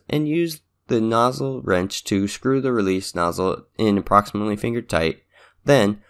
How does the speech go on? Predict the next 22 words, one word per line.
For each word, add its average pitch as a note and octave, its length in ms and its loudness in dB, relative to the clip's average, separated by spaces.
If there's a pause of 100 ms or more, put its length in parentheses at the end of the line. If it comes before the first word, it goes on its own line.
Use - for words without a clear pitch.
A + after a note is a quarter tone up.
(120)
unscrew F#2+ 480 4
it - 100 0
completely F2 500 0
to - 140 -10
distribute B2+ 480 -2
the - 160 -4
anti-seize F2+ 540 -4
across C#2 420 -4
the - 80 -8
threads. - 480 -8 (920)
Finally, F2+ 480 0 (360)
tighten D3+ 260 4
the A2 80 2
nozzle F2+ 400 0
with G2 140 0
the E2 60 -4
nozzle E2+ 340 -2
wrench F#2+ 280 0
until C3+ 360 -2
the A#2+ 140 -2
wrench D#2 380 -6
clicks. - 520 -12